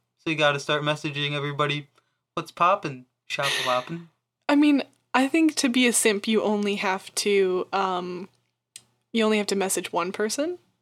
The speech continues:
Speaker 2: eh, because
Speaker 1: That's
Speaker 2: that's
Speaker 1: true.
Speaker 2: the person you're simping, and that's what I do. So I
Speaker 1: That's
Speaker 2: don't need
Speaker 1: true.
Speaker 2: to, I don't need to simp everyone. That's not what a true
Speaker 1: And
Speaker 2: simp is.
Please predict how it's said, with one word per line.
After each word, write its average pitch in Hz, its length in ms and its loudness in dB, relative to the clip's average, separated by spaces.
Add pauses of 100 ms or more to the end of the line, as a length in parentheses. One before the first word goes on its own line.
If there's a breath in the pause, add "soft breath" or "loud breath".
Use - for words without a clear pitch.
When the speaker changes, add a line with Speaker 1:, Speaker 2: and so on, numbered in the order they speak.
(200)
Speaker 2:
eh, - 60 -2 (180)
because 196 320 -2
Speaker 1:
That's 139 120 0
Speaker 2:
that's 190 120 2
Speaker 1:
true. - 100 -8
Speaker 2:
the 220 100 -2
person 196 360 -2
you're 185 100 -4
simping, 254 520 -4 (180)
and 180 280 -4 (160)
that's - 440 -4
what 170 140 -2
I 175 100 -2
do. 208 340 -2 (200)
So 185 360 -2 (300)
I - 60 2
Speaker 1:
That's 226 40 6
Speaker 2:
don't 240 140 6
need 254 140 4
Speaker 1:
true. 247 120 8
Speaker 2:
to, - 120 2
I 214 40 4
don't 233 180 4
need 247 200 2
to 196 260 2
simp 208 320 0 (260)
everyone. 202 600 0
That's 233 180 -2
not 302 120 8
what 214 100 6
a 190 60 0
true - 180 0
Speaker 1:
And 202 80 0
Speaker 2:
simp 185 280 -2
is. 170 360 -4